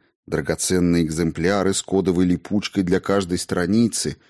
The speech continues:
так что открывать их мог только владелец, знающий пин-коды каждого экземпляра.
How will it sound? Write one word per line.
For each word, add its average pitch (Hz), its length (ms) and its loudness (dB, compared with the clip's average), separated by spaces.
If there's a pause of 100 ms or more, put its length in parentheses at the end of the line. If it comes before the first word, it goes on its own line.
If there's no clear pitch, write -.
(160)
так 80 180 -4
что 80 220 -2
открывать 82 560 -2
их - 140 -8
мог 113 280 0
только 107 340 0
владелец, 95 720 0
знающий 95 640 2
пин-коды 92 640 0
каждого 82 520 -2
экземпляра. 78 840 -4